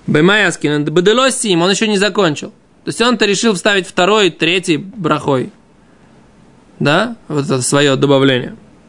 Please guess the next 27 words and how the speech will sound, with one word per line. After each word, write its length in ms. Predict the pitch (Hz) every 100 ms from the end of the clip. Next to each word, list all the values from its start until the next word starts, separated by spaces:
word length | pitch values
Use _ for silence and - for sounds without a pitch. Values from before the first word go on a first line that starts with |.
| - - -
И 80 |
поэтому, 540 | 143 175 170 233 233 196
типа, 220 | 185 165
по 140 | 180
Рове 500 | 208 311 311 240 262 - _ _ _ -
он 180 | 165
еще 160 | 185 220
не 100 | 208
закончил 520 | 214 226 330 349 285
благословлять, 680 | 226 214 202 208 202 208 208
а 120 | 180
уже 260 | 190 185 254
он, 140 | 220
так 100 | 180
сказать, 240 | 165 175 156
занимается 480 | 170 175 214 180
самодеятельностью. 1200 | 160 214 220 190 165 143 127 131 156 165 247 285 311 - - - - -
А 120 | 139
занимается 400 | 156 185 202 190
самодеятельностью, 800 | 233 226 233 226 370 339 240 247
он 300 | 226 214 214
нарушает 540 | 233 226 226 262 277 240
запрет 580 | 262 320 339 285 285 - _
добавлять 480 | 190 196 214 226 233
к 60 |
Торе. 320 | - 180 135 - _ _ _ _ _ _ _ _
Окей? 420 | - 160 226 269